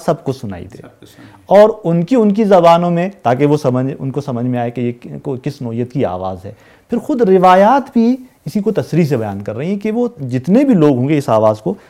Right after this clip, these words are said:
Speaker 1: سنیں گے۔ اور اسی طرح، آ،
Speaker 2: اس کا مطلب ہے جب زبان کی بات ہو رہی تو آز-، صرف آواز نہیں ہے، کلمہ ہے، کوئی
Speaker 1: بالکل۔
Speaker 2: مفہوم رکھتا ہے،
Speaker 1: بالکل۔
Speaker 2: کوئی پیغام ہے،
Speaker 1: میں
Speaker 2: کوئی
Speaker 1: اس پیغام کی
Speaker 2: message
Speaker 1: طرف
Speaker 2: ہے۔
Speaker 1: آ رہا ہوں کہ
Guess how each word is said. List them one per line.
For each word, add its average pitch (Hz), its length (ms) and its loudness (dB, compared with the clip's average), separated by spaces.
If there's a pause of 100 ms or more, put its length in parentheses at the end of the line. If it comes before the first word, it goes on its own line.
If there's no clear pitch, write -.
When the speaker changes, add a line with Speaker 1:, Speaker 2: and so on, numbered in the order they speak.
(240)
Speaker 1:
سنیں 120 320 2
گے۔ 90 120 -8 (1120)
اور 151 240 6 (380)
اسی 190 140 2
طرح، 220 300 8
آ، 151 240 0
Speaker 2:
اس 135 100 -10
کا 208 200 -8
مطلب 208 240 -6
ہے 208 100 -6
جب 160 240 -6
زبان 139 440 -6
کی 208 120 -10
بات 160 320 -8
ہو 156 100 -6
رہی 160 120 -6
تو 170 220 -10
آز-، 135 240 -10 (220)
صرف 180 140 -10
آواز 151 480 -6
نہیں 160 280 -8
ہے، 98 160 -12 (120)
کلمہ 151 380 -4
ہے، 135 280 -6
کوئی 147 200 -8
Speaker 1:
بالکل۔ 139 120 -6
Speaker 2:
مفہوم 180 440 -6
رکھتا 127 320 -6
ہے، 107 240 -6
Speaker 1:
بالکل۔ 156 320 -14
Speaker 2:
کوئی 151 140 -2
پیغام 139 640 -4
ہے، 135 140 -2
Speaker 1:
میں 196 80 6
Speaker 2:
کوئی 226 60 6
Speaker 1:
اس 220 120 2
پیغام 190 260 6
کی 208 40 6
Speaker 2:
message 202 120 2
Speaker 1:
طرف 196 180 4
Speaker 2:
ہے۔ 175 40 6
Speaker 1:
آ 156 100 8
رہا 147 60 4
ہوں 165 120 0
کہ 180 240 2